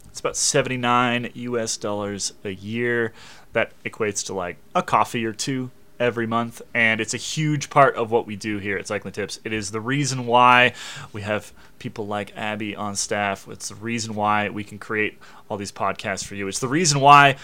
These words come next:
you know, we can speak our mind in tech reviews and we're not beholden to the industry in ways that a lot of our competitors are. Uh, it is,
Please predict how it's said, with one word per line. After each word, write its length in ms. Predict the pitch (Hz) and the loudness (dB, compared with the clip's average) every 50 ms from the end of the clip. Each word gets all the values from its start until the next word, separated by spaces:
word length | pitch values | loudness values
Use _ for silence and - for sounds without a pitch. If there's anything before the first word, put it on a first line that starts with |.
| - 131 117 - - - | -16 -18 -18 -18 -18 -16
you 80 | - 98 | -12 -8
know, 220 | 95 90 90 - - | -8 -8 -8 -8 -6
we 80 | - 123 | -6 -6
can 140 | - 131 117 | -4 -4 -6
speak 280 | - - 175 160 147 | -4 0 2 6 8
our 120 | 151 135 123 | 8 8 8
mind 400 | 123 123 127 131 131 131 127 120 | 8 6 6 6 6 2 0 -4
in 300 | - 110 120 113 107 - | -4 -4 -4 -6 -2 0
tech 240 | - 131 131 - | 2 2 2 2
reviews 480 | 135 110 110 113 113 110 107 101 98 - | -2 -4 -2 -2 0 0 0 -2 -2 -4
and 180 | - 110 110 104 | -4 -4 -2 -2
we're 80 | 104 | -2
not 240 | 101 110 107 - - | 0 0 0 -2 -2
beholden 640 | - 104 92 104 107 104 101 107 104 98 95 90 90 | -6 -10 -6 -4 -2 -2 -2 -2 -4 -6 -8 -10 -12
to 400 | - - 110 98 95 92 92 90 | -12 -10 -8 -8 -8 -8 -10 -12
the 220 | 87 95 95 92 | -12 -10 -8 -8
industry 440 | 95 95 95 - - - 101 90 87 | -8 -8 -6 -8 -8 -6 -8 -8 -8
in 160 | - 92 90 | -8 -10 -10
ways 360 | 90 90 87 92 90 92 - | -8 -6 -6 -6 -6 -8 -12
that 100 | - - | -14 -14
a 80 | - 95 | -12 -10
lot 220 | 95 95 95 95 | -8 -6 -6 -6
of 80 | 92 - | -6 -6
our 100 | 90 85 | -8 -10
competitors 560 | - - 101 - 117 107 98 98 95 90 - | -10 -14 -10 -8 -6 -6 -6 -8 -8 -8 -4
are. 220 | 104 98 95 85 - - - - - - - - - - - | -2 -2 -2 -2 -6 -10 -16 -16 -14 -14 -16 -18 -14 -8 -4
Uh, 380 | 113 107 98 90 87 - - - - - - - - - - - - - - - | -2 0 0 0 -2 -4 -6 -10 -16 -20 -20 -20 -20 -20 -20 -20 -20 -8 0 4
it 100 | 147 135 | 4 6
is, 220 | 135 127 110 117 | 6 4 2 -4